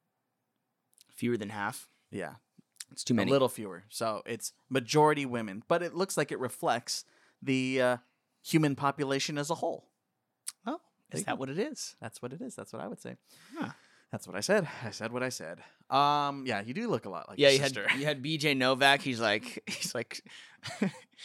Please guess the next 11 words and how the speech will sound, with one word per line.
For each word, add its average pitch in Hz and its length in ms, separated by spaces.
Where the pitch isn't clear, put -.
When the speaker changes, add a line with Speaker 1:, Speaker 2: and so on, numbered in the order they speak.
Speaker 1:
he's - 180
being 160 200
creepy. 147 600
Speaker 2:
Yeah. 98 360
Speaker 1:
You 131 100
had, 127 340
um, 120 380
what's 135 220
his 120 140
name? 110 480
Uh, 107 460